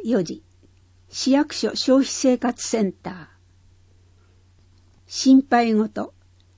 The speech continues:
家庭内の悩み事など。電話九五三四一九一。毎週月曜、金曜日、午後一時から三時三十分。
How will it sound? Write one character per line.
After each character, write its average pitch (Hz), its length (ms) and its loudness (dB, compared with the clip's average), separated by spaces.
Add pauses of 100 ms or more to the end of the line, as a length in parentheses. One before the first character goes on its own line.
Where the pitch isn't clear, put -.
(120)
家 - 260 -8
庭 311 220 6
内 190 300 2
の 175 140 -2
悩 233 360 2
み 233 100 4
事 214 300 0
な 185 160 -2
ど。 185 140 -14 (840)
電 220 240 4
話 - 180 0 (160)
九 285 280 6
五 247 280 2
三 190 440 -4 (220)
四 262 400 6
一 208 360 -2 (100)
九 226 400 0
一。 - 380 -12 (920)
毎 254 220 2
週 233 500 0
月 226 400 0
曜、 226 380 2 (160)
金 247 280 6
曜 208 300 2
日、 - 220 -8 (400)
午 254 180 4
後 214 240 -2
一 269 280 4
時 254 140 0
か 185 140 -4
ら 214 140 -8
三 277 340 4
時 190 100 -2
三 214 320 0
十 202 160 -4 (200)
分。 185 280 -10